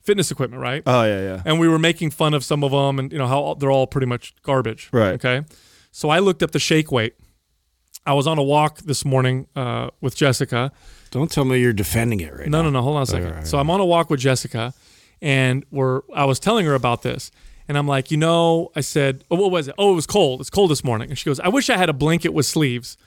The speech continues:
Speaker 1: And I'm like, "Well, they did invent that. It was the Snuggie."
Speaker 3: Yeah,
Speaker 2: Right.
Speaker 3: Snuggie.
Speaker 1: Yeah, and I'm like, "Could you imagine if you, like, if you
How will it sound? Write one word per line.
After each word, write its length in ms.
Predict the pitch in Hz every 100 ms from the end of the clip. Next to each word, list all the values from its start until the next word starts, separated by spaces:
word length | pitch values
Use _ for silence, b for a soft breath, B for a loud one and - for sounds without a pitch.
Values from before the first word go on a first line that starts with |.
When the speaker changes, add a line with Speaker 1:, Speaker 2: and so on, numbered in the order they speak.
| b b b
Speaker 1:
And 120 | - 147
I'm 100 | 139
like, 160 | 135
"Well, 100 | 202
they 120 | 196
did 160 | 190 269
invent 340 | 165 156 214
that. 220 | - 113 139
It 60 |
was 160 | 151 135
the 80 | 135
Snuggie." 520 | - 196 233 135 113
Speaker 3:
Yeah, 120 | 135 120
Speaker 2:
Right. 60 | 113 147
Speaker 3:
Snuggie. 380 | 170 139 95 -
Speaker 1:
Yeah, 300 | 220 202 156
and 140 | 170
I'm 80 | 175
like, 180 | 175 165
"Could 160 | 180 196
you 80 |
imagine 540 | 254 185 180 175 180 180
if 200 | 143 -
you, 200 | 156 151
like, 340 | 143 131 131 -
if 200 | 143 -
you 320 | 151 135